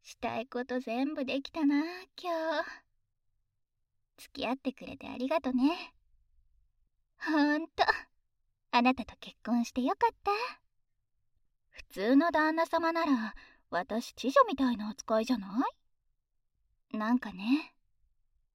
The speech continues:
前にあなたが性癖を開示してくれてから、私もやりたいこといろいろ出てきちゃったの。だからさ、これからもエッチなこと、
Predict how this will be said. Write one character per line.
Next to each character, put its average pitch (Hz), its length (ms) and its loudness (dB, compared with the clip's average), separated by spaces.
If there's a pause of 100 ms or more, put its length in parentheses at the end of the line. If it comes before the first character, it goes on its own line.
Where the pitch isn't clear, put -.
(120)
前 359 300 4
に 262 160 4
あ 196 60 -10
な 254 140 0
た 285 120 -2
が 190 120 -8
性 220 300 -8 (120)
癖 262 220 -2
を 254 260 -2 (840)
開 233 300 -4
示 254 180 -4
し - 60 -14
て 269 100 -2
く - 140 -6
れ 247 120 -2
て 262 100 -4
か 214 140 -10
ら、 - 240 -14 (880)
私 233 420 -8
も 294 100 2
や 254 140 2
り 262 140 -4
た 311 140 -2
い 311 60 -4
こ 330 140 -6
と 349 120 -8
い 220 140 -6
ろ 220 120 -6
い 285 80 -2
ろ 320 100 0
出 320 120 -8
て 453 120 -4
き - 100 -16
ち - 80 -10
ゃ 294 40 -8
っ - 20 -12
た 254 160 -6
の。 247 160 -2 (1800)
だ 254 140 4
か 214 160 -12
ら 226 140 -14
さ、 269 380 2 (1500)
こ 196 120 -8
れ 208 100 -8
か 233 140 -8
ら 226 120 -6
も 185 120 -12
エ 208 160 -2
ッ 262 140 -2
チ 254 120 -6
な 220 160 -4
こ 220 160 -14
と、 - 80 -4